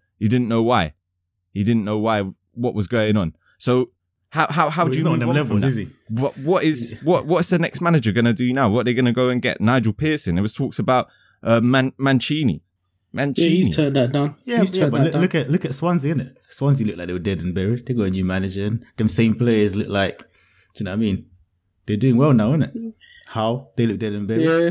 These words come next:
Speaker 2: New
Speaker 3: yeah.
Speaker 2: manager comes in, and, and anyway, people, I'm only play, I'm only playing devil's
Speaker 1: I know,
Speaker 2: advocate.
Speaker 1: I
Speaker 2: I'm
Speaker 1: know,
Speaker 2: just trying
Speaker 1: but
Speaker 2: to,
Speaker 1: yeah,
Speaker 2: I'm just
Speaker 1: but
Speaker 2: trying, trying, trying to wind you up. <laughs>
Speaker 1: No, no, that's,
Speaker 2: But yeah,
Speaker 1: that's,
Speaker 2: no, no, no.
Speaker 1: that's,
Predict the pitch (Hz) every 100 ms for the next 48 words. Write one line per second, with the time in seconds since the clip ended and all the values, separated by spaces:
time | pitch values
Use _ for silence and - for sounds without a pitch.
0 | 175 117 147 151 117 117 135 139 131 208
1 | - - 135 120 143 147 - - - 180
2 | 170 131 113 127 120 120 113 127 117 104
3 | 95 95 92 110 117 90 90 104 110 101
4 | 170 180 139 156 110 - 117 139 127 120
5 | 117 113 117 - - 208 175 196 151 170
6 | 151 160 143 156 147 143 151 170 165 139
7 | 175